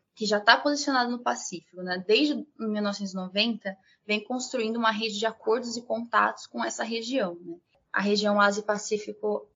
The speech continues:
é hoje a prioridade na política externa do Chile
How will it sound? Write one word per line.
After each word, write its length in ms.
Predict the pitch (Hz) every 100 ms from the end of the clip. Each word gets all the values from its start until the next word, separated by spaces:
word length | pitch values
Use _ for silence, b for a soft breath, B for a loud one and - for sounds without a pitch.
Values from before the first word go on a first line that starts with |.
| -
é 160 | 208 208
hoje 680 | 202 208 226 233 233 -
a 560 | - 196 196 196 190 190 -
prioridade 540 | 208 208 196 190 233
na 80 | 240
política 420 | - 208 - -
externa 520 | - - 185 190 220
do 140 | 247 202
Chile 540 | - 185 180 233